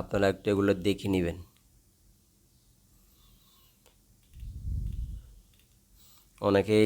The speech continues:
গ্রামে গঞ্জে থেকে কম্পিউটার দোকান থেকে ফিল আপ করে দিয়েছেন,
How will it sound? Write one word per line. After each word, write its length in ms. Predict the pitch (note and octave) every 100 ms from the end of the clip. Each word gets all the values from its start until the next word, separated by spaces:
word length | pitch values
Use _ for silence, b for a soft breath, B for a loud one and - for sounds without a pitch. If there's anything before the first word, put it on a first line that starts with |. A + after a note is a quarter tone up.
| G#2+
গ্রামে 280 | G#2 G2 G2+ G2
গঞ্জে 240 | F#2+ F#2+ G#2+
থেকে 200 | G2+ A2 C3 - - _ -
কম্পিউটার 360 | G#2 G2 G2 G#2+
দোকান 180 | G#2 G#2 G2+
থেকে 120 | G2+ G2+
ফিল 120 | G2+
আপ 60 | G2
করে 140 | G#2+ G#2
দিয়েছেন, 340 | G#2+ G#2+ -